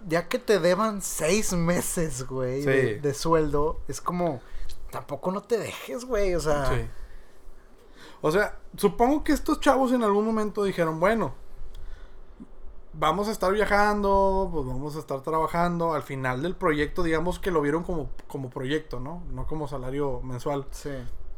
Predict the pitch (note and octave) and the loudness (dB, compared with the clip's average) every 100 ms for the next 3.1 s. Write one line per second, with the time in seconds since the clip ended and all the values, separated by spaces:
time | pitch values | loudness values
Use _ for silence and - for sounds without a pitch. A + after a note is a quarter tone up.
0 | - D3 C3+ C#3 D3 G3 F3+ D#3+ F3 A#2+ | -4 -4 -2 -2 -2 0 -2 0 -2 2
1 | F#3 F3 B2+ - - - - - - - | 2 2 -2 -8 -6 -4 -2 -2 2 2
2 | - - B2 D3 - - A2+ D3+ C#3 - | 2 -2 -2 0 0 -2 -4 -2 -2 -4